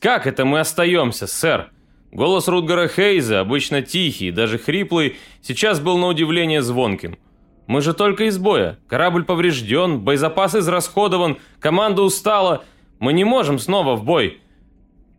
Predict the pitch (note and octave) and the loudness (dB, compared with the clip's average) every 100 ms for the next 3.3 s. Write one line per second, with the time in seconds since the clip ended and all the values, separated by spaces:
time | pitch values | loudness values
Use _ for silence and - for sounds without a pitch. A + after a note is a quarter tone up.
0 | _ _ G2+ G2+ F#3 G3+ G3+ G3+ F#3+ G3+ | _ _ -6 -2 0 0 2 2 2 2
1 | G3+ G3 - G#3 E3 F#3+ F#3 G3 F#3+ F#3 | 0 -2 0 -2 0 0 0 0 0 2
2 | F#3+ F#3 F3 - A3 G#3 C3+ F#2 E2+ F#2 | 2 2 -2 -4 0 0 0 -2 -4 -2
3 | F#2+ F2+ - | -2 -4 -8